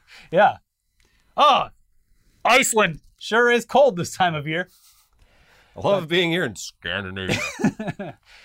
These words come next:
Speaker 1: Uh, Greenland.
Speaker 2: Yeah.
Speaker 1: The last frontier. Uh, anyways, let's move on.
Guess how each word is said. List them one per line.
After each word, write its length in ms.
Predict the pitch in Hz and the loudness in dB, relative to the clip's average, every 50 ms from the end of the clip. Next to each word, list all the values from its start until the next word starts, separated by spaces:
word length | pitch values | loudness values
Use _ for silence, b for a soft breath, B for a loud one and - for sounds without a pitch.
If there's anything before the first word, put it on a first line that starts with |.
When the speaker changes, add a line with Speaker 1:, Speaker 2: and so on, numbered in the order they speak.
| b b b | b b b
Speaker 1:
Uh, 320 | 165 165 165 165 165 160 160 | 0 2 2 4 2 2 0
Greenland. 440 | 131 180 247 302 262 170 127 - _ _ _ _ _ _ _ _ _ - | 0 0 0 0 -2 -4 -8 -14 _ _ _ _ _ _ _ _ _ -18
Speaker 2:
Yeah. 240 | 85 95 135 147 - | -14 -14 -12 -12 -10
Speaker 1:
The 80 | 139 143 | -10 -6
last 520 | 143 165 180 190 185 175 - - - - _ | -2 0 2 2 2 0 -2 -8 -20 -14 _
frontier. 520 | - 165 160 143 - 143 127 110 95 - _ _ _ _ _ _ _ - | -6 -6 -6 -6 -8 -12 -14 -14 -16 -20 _ _ _ _ _ _ _ 0
Uh, 220 | 160 160 160 160 | 2 4 4 4
anyways, 360 | 190 226 208 156 123 107 _ _ _ 165 | 2 2 0 -2 -6 -12 _ _ _ -4
let's 160 | 170 160 165 | -4 -4 -4
move 180 | 165 151 127 | -8 -10 -10
on. 140 | 117 98 98 | -12 -14 -16